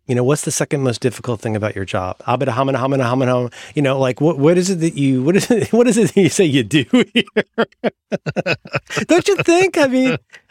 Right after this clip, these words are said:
it, it is, it's, it, it, it is, it is, it is weird. And I don't know, I'm, I'm trying to get out of the business of, you know, prognosticating and, uh, I don't know, even as I move into the phase of life where I'd like to think I'm wise, something I realized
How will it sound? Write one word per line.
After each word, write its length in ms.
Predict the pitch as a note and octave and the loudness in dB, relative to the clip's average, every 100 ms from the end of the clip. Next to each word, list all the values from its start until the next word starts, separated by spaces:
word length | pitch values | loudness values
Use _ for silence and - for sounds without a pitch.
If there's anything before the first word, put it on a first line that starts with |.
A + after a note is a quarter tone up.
| _ | _
it, 140 | A#3+ B3+ | -2 2
it 200 | B3 C4 | 2 4
is, 400 | D#4+ E4+ - - - | 4 2 -2 -6 -2
it's, 420 | G#3+ - - - _ _ | -2 -2 -6 -8 _ _
it, 320 | - G3+ G3+ - - _ _ _ _ _ | -2 -2 -2 -8 -20 _ _ _ _ _
it, 180 | G#3 A3 | -2 0
it 160 | A#3 B3+ | 0 2
is, 300 | C#4 A#3+ - | 2 0 0
it 140 | G#3+ A3+ | 2 2
is, 240 | A3+ F#3 | 2 0
it 120 | G#3+ | 0
is 180 | B3 F#3+ | 0 0
weird. 400 | C#3+ C#3+ C#3 C#3+ | 2 4 4 4
And 120 | D3 | 2
I 120 | F3+ F3+ | 2 2
don't 160 | B2+ | 2
know, 220 | B2 B2+ | 2 2
I'm, 160 | C3+ E3 | 0 0
I'm 160 | E3 F3 | 0 0
trying 300 | C#4+ C#4+ A#3 | 0 0 0
to 100 | D3+ | 0
get 200 | D3+ B2+ | 0 0
out 160 | B2 | 0
of 60 | A#2 | -4
the 80 | G#2 | -4
business 580 | B2 A#2 A#2 A2 - | -2 -2 -2 -4 -4
of, 320 | A#2+ A2 G#2+ - - _ _ _ _ - | -4 -4 -8 -14 -20 _ _ _ _ -2
you 140 | D#3 | 2
know, 260 | D3+ C3 B2+ | 2 2 0
prognosticating 1040 | E3 C3+ C3+ C3 - - C#3 C3 B2+ A#2+ | -2 0 2 0 -4 -2 0 2 2 2
and, 380 | A#2 A#2 A2+ A#2 | 0 0 -2 -2
uh, 280 | A#2 A2+ A#2+ | -4 -4 -2
I 100 | C3+ | 0
don't 160 | C3+ A#2 | 2 2
know, 260 | A2+ A2+ | 0 -2
even 260 | A#2+ D#3 E3+ | 0 0 2
as 120 | D3 | 2
I 60 | C#3 | 2
move 240 | C3+ B2 | 2 2
into 200 | C3 A#2+ | 0 -2
the 80 | A2+ | -4
phase 260 | C3+ A#2 A2+ | -2 -2 -2
of 120 | G#2 | -4
life 240 | G#2 - | -4 -2
where 100 | B2 | -2
I'd 80 | A2 | -2
like 160 | A2 - | -2 -4
to 80 | |
think 220 | A#2 A2+ A#2 | -6 -4 -2
I'm 140 | A2+ | -2
wise, 460 | G#2 G#2+ G#2+ A2 - | -2 -2 -2 -4 -8
something 280 | - F#3 G3 | -4 0 2
I 40 | E3 | 2
realized 640 | D3 C#3+ C3+ A#2+ - | 4 4 2 0 -6